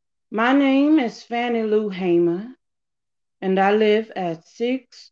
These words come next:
two six East Lafayette Street, Ruleville, Mississippi, Sunflower County, the home of Senator Eastland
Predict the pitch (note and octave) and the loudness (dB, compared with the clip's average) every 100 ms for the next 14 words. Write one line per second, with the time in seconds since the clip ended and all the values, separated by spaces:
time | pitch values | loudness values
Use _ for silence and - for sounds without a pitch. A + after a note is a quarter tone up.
0 | - A#3+ A3+ G3+ - B3 A#3+ B3+ - - | -14 -8 -8 -8 -6 -2 -2 -2 -14 -20
1 | - _ _ _ _ - A#3 B3 B3+ - | -20 _ _ _ _ -6 -2 0 -2 -2
2 | G3+ F#3+ F#3+ - G3 G3 G3 G3+ - - | 0 0 -2 -6 -2 0 0 -4 -14 -16
3 | F#3+ F3+ F#3+ - _ _ _ _ _ _ | -10 -8 -10 -14 _ _ _ _ _ _
4 | - G3+ C#4 E4 F4 A3+ B3+ C4 C4 C4 | -6 0 4 4 4 2 2 4 2 0
5 | - B3+ G#3+ G#3 G#3 G#3 - C#4 C4+ - | -4 -6 -4 -4 -6 -12 -8 -8 -8 -6
6 | F3+ F3 C#4 D4+ E4 E4 A#3 A3 G#3 F#3+ | -8 -8 -6 0 0 0 0 0 0 -2
7 | G3 F#3 E3 D#3 D#3 E3+ E3 _ _ _ | -6 -6 -4 -6 -8 -16 -18 _ _ _
8 | _ - G3+ F#3+ C4 D4 D#4 C#4 G#3+ G3 | _ -4 -2 0 0 2 2 0 -4 -4
9 | - - C#4 B3+ G#3 - E3+ D#3+ D#3+ _ | -8 -4 0 0 -2 -6 -6 -8 -12 _
10 | _ - - _ _ _ _ _ _ _ | _ -20 -20 _ _ _ _ _ _ _
11 | _ _ _ _ - C4 C4 - _ - | _ _ _ _ -2 2 2 -2 _ -8
12 | E3+ D#3 D#3 G#3 | -4 -4 -6 -10